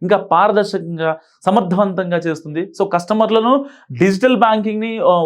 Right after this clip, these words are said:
ఉపయోగించమని ప్రోత్సహించడం, వారి కేవైసీ వివరాలను అప్‌డేట్ చేయడం ద్వా-, దీని లక్ష్యం. So, కొత్త సంవత్సరంలో అమలులోకి వచ్చే కీలక నియమాలు, అవి బ్యాంక్ కస్టమర్లను ఎలా ప్రభావితం చేస్తాయనే వివరాలు తెలుసుకుందాం. So, డార్మెంట్ అకౌంట్లు, ఇవి చాలా కాలం పాటు, సాధారణంగా రెండేళ్ల పాటు ఎలాంటి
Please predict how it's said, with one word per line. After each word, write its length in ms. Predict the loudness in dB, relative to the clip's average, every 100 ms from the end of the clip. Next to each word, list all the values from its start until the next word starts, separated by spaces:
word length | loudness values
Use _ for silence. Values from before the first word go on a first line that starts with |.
| 2
ఉపయోగించమని 580 | 4 4 2 0 -2 -2
ప్రోత్సహించడం, 720 | -2 -2 0 -2 -2 -6 -8 -16 _ -2
వారి 300 | 2 4 2
కేవైసీ 640 | 0 2 2 4 0 -2
వివరాలను 380 | -2 -2 -2 0
అప్‌డేట్ 400 | -2 0 -2 0
చేయడం 240 | -2 -2 -2
ద్వా-, 360 | -2 -2 -4
దీని 220 | -2 -2
లక్ష్యం. 380 | -2 -2 -2 -4 -6 _ 0
So, 60 |
కొత్త 220 | 2 0 0
సంవత్సరంలో 360 | -2 0 2
అమలులోకి 300 | 2 2 2
వచ్చే 200 | 2 0 -4 -2
కీలక 300 | 2 2 2
నియమాలు, 520 | -2 0 0 0 -2 -8 -2
అవి 160 | 0 0
బ్యాంక్ 440 | 2 2 0 0
కస్టమర్లను 520 | -2 0 -2 -2 -2
ఎలా 280 | -2 2 2
ప్రభావితం 460 | 2 0 -2 -6 -6 -6
చేస్తాయనే 500 | -4 -2 -2 -2 -8
వివరాలు 520 | -12 _ 0 2 4
తెలుసుకుందాం. 420 | 2 -2 -4 -2 -2
So, 100 | 0
డార్మెంట్ 420 | 2 4 2 0
అకౌంట్లు, 420 | -2 -4 -8 -14 _ _ 0
ఇవి 300 | 2 2 -2 -6 2
చాలా 220 | 4 4
కాలం 260 | 4 2 2
పాటు, 280 | 2 2 2
సాధారణంగా 640 | 2 4 4 2 0 2
రెండేళ్ల 380 | 0 0 0 0
పాటు 280 | 0 0 0
ఎలాంటి 580 | 0 0 0 0 -4